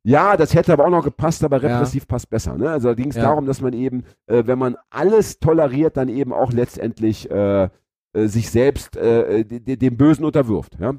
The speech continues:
Speaker 2: Ja.
Speaker 1: Ne? Also auch dem, auch der, dem, dem schlimmsten, äh, Menschenfeind noch, äh, hörig ist, ja? Von Marcuse, wie von mir in der Tat richtig benannt damals, aber repress-, liebe Kinder da draußen, könnt ihr morgen in der Schule gleich mit angeben auf dem Pausenhof,
Speaker 2: Ja.
Speaker 1: ne? Wenn die anderen ihre Diddelmäuse,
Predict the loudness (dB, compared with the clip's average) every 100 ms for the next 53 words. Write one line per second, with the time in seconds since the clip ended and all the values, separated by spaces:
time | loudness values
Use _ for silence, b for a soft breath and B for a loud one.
0 | -6 -2 -2 0 -2 0 -2 -2 -2 -2
1 | -4 -4 -2 -2 0 -2 0 -4 2 0
2 | 0 -6 -4 -4 0 -2 -2 -2 -4 -2
3 | 0 0 -2 -8 -2 -2 -2 -2 -2 -2
4 | -2 0 2 2 0 -6 -10 -6 -4 -4
5 | b b -4 0 2 2 0 2 2 0
6 | -6 -4 -2 0 0 0 -2 0 -2 0
7 | -2 -2 -4 -2 -2 -2 -4 -2 -2 -4
8 | 0 0 0 _ -8 -6 -4 -4 -4 -2
9 | 0 2 2 0 -2 -6 -14 _ -2 0
10 | 2 0 0 -2 -2 0 2 2 -2 _
11 | _ -2 0 -2 -4 -2 -4 -2 -8 -6
12 | -2 2 2 2 0 -2 _ _ -2 0
13 | 2 2 0 0 -2 0 2 2 2 4
14 | 4 4 4 4 2